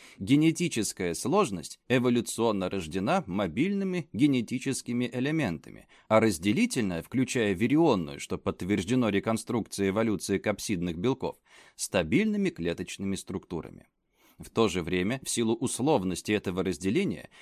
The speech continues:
биологические инновации, более щедро генерируемые геномной сложностью, более конкурентной, активно кооптируются разделительной сложностью, более кооперативной. Так, многие молекулярные биологические решения вирусов и других мобильных генетических элементов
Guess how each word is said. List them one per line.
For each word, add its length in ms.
биологические 840
инновации, 500
более 320
щедро 340
генерируемые 840
геномной 480
сложностью, 720
более 320
конкурентной, 960
активно 600
кооптируются 800
разделительной 680
сложностью, 640
более 320
кооперативной. 880
Так, 260
многие 440
молекулярные 680
биологические 800
решения 460
вирусов 500
и 200
других 500
мобильных 480
генетических 720
элементов 540